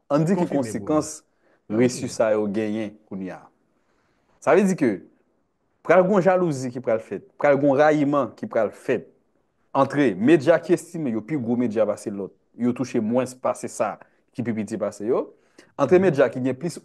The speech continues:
odjans pase lot, yo touche pipiti pase sa gen mwes odjans yo, sa eti ki, wè bagay sa, la ap ge konsekans la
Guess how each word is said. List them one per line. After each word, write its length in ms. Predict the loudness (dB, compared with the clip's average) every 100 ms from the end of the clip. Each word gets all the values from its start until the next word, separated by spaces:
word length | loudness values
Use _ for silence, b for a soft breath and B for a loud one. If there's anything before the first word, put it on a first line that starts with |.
| 0
odjans 560 | 0 0 0 0 -2 -6
pase 320 | -6 -2 -4
lot, 240 | -2 -4 -6
yo 120 | -6 -6
touche 260 | -6 -4 -4 -6 _ _ _ _ -6
pipiti 500 | -2 -2 -2 -4 -4 B B B _
pase 200 | -2 -2 -2
sa 140 | -2
gen 240 | 0 -2 -2
mwes 280 | -4 -6 -14 -4
odjans 480 | -2 0 -2 -2 0
yo, 120 | 0 0 -6 _ _ _ _ _ _
sa 160 | 0 2
eti 160 | 2
ki, 100 | -2 -6 -8 _ _ 4
wè 80 | 6
bagay 240 | 8 6 4
sa, 240 | 4 2 0
la 80 | -2
ap 80 | -2
ge 60 | -6
konsekans 480 | -10 -8 -6 0 4
la 80 | 4